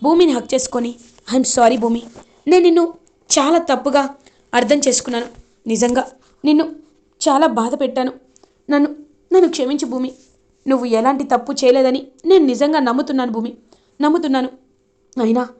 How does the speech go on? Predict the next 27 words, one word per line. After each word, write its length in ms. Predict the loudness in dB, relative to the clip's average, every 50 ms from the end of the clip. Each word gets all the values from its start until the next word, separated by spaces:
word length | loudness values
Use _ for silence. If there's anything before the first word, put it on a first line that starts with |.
| _ _ _ _ _ _ -4
నువ్వు 180 | -2 0 2 2
అలాంటి 260 | 2 2 0 -2 -2
దానివి 260 | -2 -2 -2 -2 -4
కాదు 320 | -6 -4 -2 0 0 0 -2
భూమి" 240 | -2 -6 -6 -6 -8 -12 _ _ _ _ 0
అని 220 | 2 4 6 6 6 6 6 4 2 -2 -8 -20 _ -10
భూమిని 400 | -6 -4 -2 0 0 0 0 -2
హగ్ 180 | -4 -6 -6 -6 -6
చేసుకొని 360 | -6 -6 -6 -8 -8 -8 -8
చాలా 320 | -8 -6 -6 -4 -2 -2 -2
బాధపడుతూ 500 | -2 -2 -2 -2 -4 -6 -8 -8 -6 -6
ఉంటాడు 260 | -6 -6 -6 -6 -6
గగన్. 360 | -4 -2 -2 -2 -2 -4 -4 -6 -10 -16 _ _ _ _ -4
ఇంకా 180 | -2 -2 -2
భూమి 300 | -2 -4 -4 -4 -2 -2 -2 -4
అయితే 240 | -4 -6 -6 -6 -4 -6 -6 -8 -10 -16 _ _ _ -4
కన్నీళ్ళు 340 | -2 -2 0 -2 -2 -4 -6
తుడుచుకుంటుంది. 680 | -8 -10 -10 -10 -12 -10 -10 -8 -8 -8 -6 -6 -8 -8 -10 -12 -18 _ _ _ -2
అలా 200 | 0 2 2 2
ఇంకా 240 | 2 2 0 0 -2
భూమిని 600 | -2 -4 -4 -4 -4 -4 -4 -4 -4 -6 -6 -8 -8 -6 -4
అర్థం 280 | -4 -4 -2 -2 -2 -2
చేసుకొని 480 | -2 -4 -6 -8 -8 -8 -6 -6 -6 -6 -8 -10 -12 -14 _ _ _ _ -10
భూమిని 380 | -6 -2 0 0 0 0 -2 -2
తన 200 | -4 -4 -6 -4
భార్యగా 500 | -4 -4 -4 -4 -2 -4 -4 -4 -4 -6
స్వీకరించి 640 | -8 -8 -10 -8 -8 -8 -8 -8 -8 -10 -10 -10